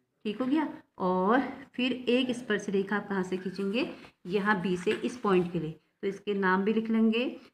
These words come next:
इस प्रकार हमारे स्पर्श रेखाओं की क्या हो गई है, रचना हो गई, B से होकर भी और ए से होकर भी। ठीक है, तो हमारे पास इसका नाम क्या, जैसे एबीसी, इस point का नाम हमने डी, इसका नाम क्या लिया, ई, और इसका नाम, अ,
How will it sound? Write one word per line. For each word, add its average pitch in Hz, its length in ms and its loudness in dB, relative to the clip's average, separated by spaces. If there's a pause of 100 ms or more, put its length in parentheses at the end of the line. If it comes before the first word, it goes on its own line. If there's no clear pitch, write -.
इस 190 80 -12
प्रकार 208 360 -2
हमारे 196 340 -2
स्पर्श 190 300 -6
रेखाओं 185 320 0
की 185 140 -4
क्या 190 140 -2
हो 185 60 0
गई 180 140 2
है, 220 200 0 (180)
रचना 185 260 -2
हो 185 100 0
गई, 190 220 -2 (380)
B 180 140 0
से 185 160 -4
होकर 190 300 -2
भी 226 180 -4
और 202 480 0 (120)
ए 202 120 6
से 180 160 0
होकर 170 320 0
भी। 170 120 -2
ठीक 254 220 -4
है, 359 140 2 (300)
तो 220 60 -2
हमारे 202 280 -2
पास 208 280 -6
इसका 220 240 -4
नाम 208 220 0
क्या, 208 120 -2
जैसे 208 300 -4
एबीसी, 196 760 -2 (280)
इस 220 140 -8
point 202 280 -2
का 202 100 -4
नाम 196 140 0
हमने 190 240 0
डी, 190 500 -2
इसका 190 280 -6
नाम 190 200 0
क्या 190 160 -4
लिया, 196 160 -4 (120)
ई, 220 360 -2 (260)
और 185 280 -6
इसका 202 320 -6
नाम, 185 320 0
अ, 180 680 -6